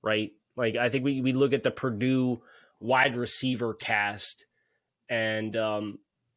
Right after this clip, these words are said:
they don't have anybody that screams dynamic N F L talent. And that's my question with Porter. That, that's my, uh,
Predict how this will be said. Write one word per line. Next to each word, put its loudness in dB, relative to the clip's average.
they 4
don't 2
have 2
anybody 2
that 0
screams -2
dynamic 0
N 2
F 0
L 2
talent. -4
And 0
that's 2
my 0
question 0
with -14
Porter. -14
That, 0
that's 2
my, -2
uh, -4